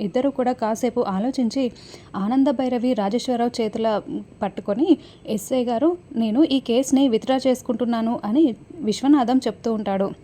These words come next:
ఇక కుటుంబ సభ్యులంతా సంతోషపడుతూ ఉంటారు. "కేసుని విత్‌డ్రా చేసుకుంటారా?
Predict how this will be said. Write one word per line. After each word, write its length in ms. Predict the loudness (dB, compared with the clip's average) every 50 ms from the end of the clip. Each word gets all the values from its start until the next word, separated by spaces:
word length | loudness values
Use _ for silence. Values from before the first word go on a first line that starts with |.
| -20 -20 -20 -20 -20 -20 -20 -20 -20 -20 -20 -20 -14 -12 -10
ఇక 180 | -2 -2 -2
కుటుంబ 320 | 0 0 0 0 2 0 0
సభ్యులంతా 500 | 0 0 -2 0 0 -2 -2 -4 -6 -12 _ _ _ -20 -20 -20 -20 -18
సంతోషపడుతూ 640 | -10 -8 -6 -4 -2 -2 -2 -2 -4 -4 -6 -4 -2 -2
ఉంటారు. 320 | -2 0 -2 -2 -2 -2 -4 -8 -10 -20 -14 -4
"కేసుని 380 | -2 -2 -2 -2 0 0 2
విత్‌డ్రా 320 | 2 2 0 -2 0 -2 -2
చేసుకుంటారా? 680 | 0 -2 -4 -4 -4 -6 -6 -4 -4 -4 -2 -2 -2